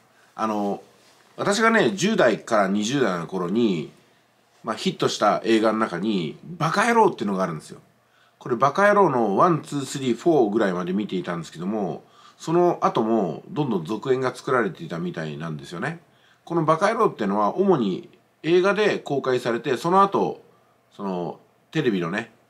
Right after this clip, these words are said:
あの、ゴールデン洋画劇場みたいな映画の枠で紹介されることもあったんですけども、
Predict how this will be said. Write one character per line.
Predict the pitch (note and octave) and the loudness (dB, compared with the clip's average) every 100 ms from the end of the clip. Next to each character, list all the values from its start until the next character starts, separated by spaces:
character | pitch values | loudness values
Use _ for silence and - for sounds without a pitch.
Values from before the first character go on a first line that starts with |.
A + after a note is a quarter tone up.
| - | -14
あ | F2+ | -10
の、 | D#2+ D2+ C#2 A1 G1+ | -10 -10 -10 -14 -12
ゴ | F#2+ B2 | 0 2
ー | |
ル | A#2+ | 4
デ | |
ン | A2+ | 4
洋 | A2+ A2+ | 4 2
画 | A2 | 0
劇 | A2 G#2 | -2 -6
場 | F2+ D#2+ | -6 -8
み | D#2 | -8
た | D#2 | -8
い | |
な | F#2 G2 A#2 | -6 -4 0
映 | A#2 | 2
画 | A#2 | 2
の | A2+ | 2
枠 | A2 D#3+ | 0 -2
で | G3 D#3+ - - _ - | -2 -2 -4 -14 _ -8
紹 | B2 A#2 | -2 -2
介 | A2+ G#2+ | 0 -2
さ | |
れ | G#2 | -4
る | G2 | -4
こ | F2+ | -6
と | |
も | F2+ | -6
あ | |
っ | F2+ | -6
た | D#2+ | -8
ん | D2 | -10
で | |
す | - | -10
け | |
ど | D#2+ | -10
も、 | G#2+ G2+ D2 - | -6 -4 -6 -10